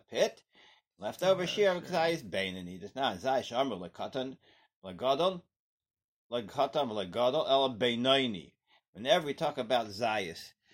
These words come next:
Speaker 1: this mission is in Kalim. Okay? Pappy's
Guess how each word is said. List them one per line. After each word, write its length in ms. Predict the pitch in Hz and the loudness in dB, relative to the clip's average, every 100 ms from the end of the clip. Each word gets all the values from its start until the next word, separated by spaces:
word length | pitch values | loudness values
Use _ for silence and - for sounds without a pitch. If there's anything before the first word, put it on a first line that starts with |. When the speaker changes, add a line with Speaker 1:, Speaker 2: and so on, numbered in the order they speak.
| _ _ - | _ _ -14
Speaker 1:
this 160 | 110 | -8
mission 240 | 131 123 104 | -6 -6 -8
is 60 | |
in 100 | 104 92 | -10 -6
Kalim. 420 | 165 156 107 69 _ _ _ _ _ _ - - _ _ _ _ - | 0 0 -2 -10 _ _ _ _ _ _ -20 -20 _ _ _ _ -12
Okay? 400 | 98 101 123 127 _ - - _ _ _ | -8 -2 -2 -2 _ -20 -20 _ _ _
Pappy's 460 | 135 120 110 101 | -4 -4 -4 -10